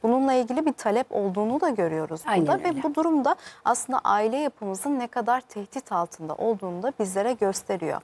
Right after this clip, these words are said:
Speaker 2: Aynen.
Speaker 1: Ee, aile kurumumuzu yaşatmak ve, e, diriltmek, yeniden inşa edebilmek açısından bu değerlerimizin önemini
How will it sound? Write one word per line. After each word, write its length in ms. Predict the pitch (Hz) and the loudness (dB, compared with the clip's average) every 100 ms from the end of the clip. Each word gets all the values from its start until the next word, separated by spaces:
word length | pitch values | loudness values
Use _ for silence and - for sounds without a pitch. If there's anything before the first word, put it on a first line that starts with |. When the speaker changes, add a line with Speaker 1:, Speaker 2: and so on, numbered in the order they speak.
| - | -6
Speaker 2:
Aynen. 220 | 180 156 139 - | -2 -2 -4 -2
Speaker 1:
Ee, 60 | - | 2
aile 480 | 208 214 226 262 294 - | 4 6 4 2 -2 -6
kurumumuzu 540 | 269 254 262 262 - | -4 -4 -4 -4 -4
yaşatmak 840 | 247 233 - 233 - 240 240 240 220 | -2 -2 -4 -8 -6 -4 -4 -4 -4
ve, 200 | 233 240 - - | -2 -2 -10 -4
e, 240 | - 196 180 | 2 2 2
diriltmek, 540 | 208 220 - 226 - | 0 -2 -4 -6 0
yeniden 360 | 233 269 262 247 | 0 2 0 -2
inşa 360 | 220 208 240 226 | -2 -2 0 0
edebilmek 600 | 214 220 208 226 233 - | 2 0 0 -4 -4 -6
açısından 640 | 202 - - 202 185 175 | -6 -6 -4 -4 -4 -2
bu 120 | 202 214 | 0 2
değerlerimizin 920 | 214 214 220 220 220 220 214 226 226 | 2 0 -2 -2 -4 -4 -4 -4 -4
önemini 520 | 202 196 196 202 196 | -2 -2 0 0 -2